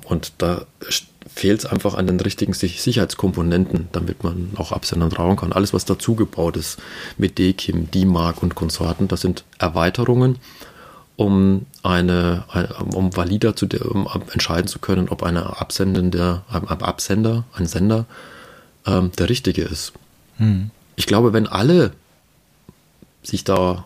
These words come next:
Speaker 1: ähm, drauf einlassen würden und auch alles gut implementieren,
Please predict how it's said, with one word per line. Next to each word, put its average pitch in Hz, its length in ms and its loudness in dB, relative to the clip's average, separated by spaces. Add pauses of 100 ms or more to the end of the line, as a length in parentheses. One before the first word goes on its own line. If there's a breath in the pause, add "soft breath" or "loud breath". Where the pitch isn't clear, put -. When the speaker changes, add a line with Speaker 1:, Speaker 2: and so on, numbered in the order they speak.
Speaker 1:
ähm, 87 320 0
drauf 85 260 -4
einlassen 98 520 0
würden 92 220 0
und 87 120 -2
auch 85 140 -2
alles 98 340 0 (540)
gut 165 340 2 (240)
implementieren, 110 800 4